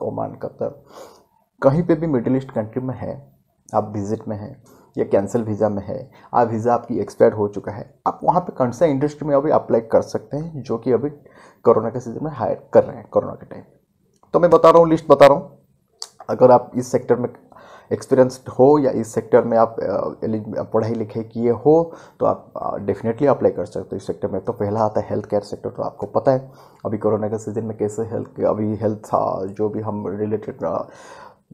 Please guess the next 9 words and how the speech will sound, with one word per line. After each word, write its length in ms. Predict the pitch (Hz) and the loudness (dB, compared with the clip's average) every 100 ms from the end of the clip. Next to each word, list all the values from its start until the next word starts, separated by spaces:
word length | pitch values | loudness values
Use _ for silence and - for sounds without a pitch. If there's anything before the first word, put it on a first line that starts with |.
| - | -6
लोग 260 | 110 107 - | 0 0 0
काम 220 | 98 104 | -4 -4
कर 140 | 107 107 | -2 -2
रहे 80 | |
हैं, 80 | 101 | -2
जैसे 120 | 104 | -6
डॉक्टर्स, 540 | 101 92 - 104 104 - 110 | -4 -4 0 0 -2 -12 -12
नर्सेज, 580 | - - - 104 - - | -10 -10 -10 -12 -8 -6
अ, 400 | 104 107 131 | -4 -6 -8